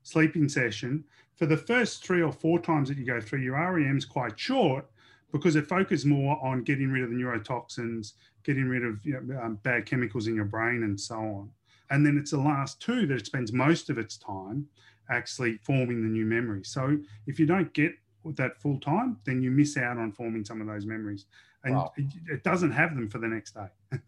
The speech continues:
Speaker 2: I'm gonna show you something, because what you just described exactly, that's the pattern that I go through at night. So I wear an Oura ring,
Speaker 1: Uh-huh.
Speaker 2: and, and you'll see that most of my R E M
Speaker 1: Yep.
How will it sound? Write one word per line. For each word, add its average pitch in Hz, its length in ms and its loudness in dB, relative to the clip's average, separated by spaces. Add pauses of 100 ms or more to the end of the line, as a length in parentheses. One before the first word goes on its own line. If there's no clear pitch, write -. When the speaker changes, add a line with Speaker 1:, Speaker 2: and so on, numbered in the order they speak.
(160)
Speaker 2:
I'm 135 140 -2
gonna 151 300 -2
show - 160 0
you 170 160 4
something, 120 380 0
because 123 400 -4
what 123 280 -2
you 127 100 -2
just 113 240 -6
described 107 640 -4
exactly, 107 840 -4 (540)
that's - 340 -6
the 110 200 -2
pattern 123 380 0
that 107 120 -2
I 110 140 0
go 110 220 0
through 104 260 -4
at - 100 -6
night. 123 380 0
So 101 240 -8
I 117 120 0
wear 107 360 -2
an 101 140 -6
Oura 156 380 2
ring, 151 340 -4 (380)
Speaker 1:
Uh-huh. 101 400 2
Speaker 2:
and, 104 100 -2 (560)
and 110 280 0 (200)
you'll 120 240 0
see 143 380 0
that 110 380 2 (120)
most 135 340 -2
of 107 120 -4
my 113 200 4
R 117 300 2
E 120 100 0
M 185 480 0 (380)
Speaker 1:
Yep. 135 260 0